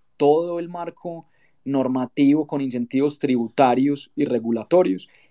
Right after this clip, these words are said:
Eso lo dejamos en una ley de la República, la Ley de Transición Energética que se aprobó en julio del año pasado. Entonces, para modificar eso, pues toca ir al Congreso y hacer, eh, todos los debates correspondientes para modificar una ley. Eso está blindado.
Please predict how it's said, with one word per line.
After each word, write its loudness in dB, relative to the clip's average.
Eso 4
lo 4
dejamos -2
en -4
una 0
ley 6
de 0
la -2
República, -4
la -2
Ley -4
de 0
Transición -4
Energética -2
que -8
se -6
aprobó -6
en -14
julio 4
del 2
año -8
pasado. -4
Entonces, 2
para 4
modificar -4
eso, 2
pues -10
toca -2
ir 2
al -2
Congreso -2
y 0
hacer, -6
eh, 6
todos 6
los 0
debates -4
correspondientes -4
para 4
modificar 0
una 2
ley. 0
Eso 2
está 4
blindado. 2